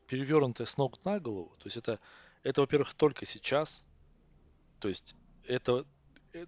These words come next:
ты к этому не возвращаешься, это происходит сейчас. То есть я вообще подумал, что там контент, он сейчас невозможен. То есть как раньше ты, например,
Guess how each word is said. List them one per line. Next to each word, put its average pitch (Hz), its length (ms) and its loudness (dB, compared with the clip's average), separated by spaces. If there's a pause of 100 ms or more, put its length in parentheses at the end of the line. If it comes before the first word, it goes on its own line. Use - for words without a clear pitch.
ты 143 140 -4
к - 80 -10
этому 123 300 2
не 127 180 0
возвращаешься, 117 840 -2
это - 160 -10
происходит 110 520 -6
сейчас. - 340 -2
То - 60 -8
есть - 140 -8 (480)
я 120 120 2
вообще - 200 4
подумал, 131 380 0
что - 240 -6 (520)
там 98 160 -4
контент, 185 640 0 (640)
он 135 180 4
сейчас - 380 0
невозможен. 123 580 4
То - 80 -18
есть - 100 -16
как - 200 -10
раньше 117 280 2
ты, 95 80 -18
например, 98 380 -6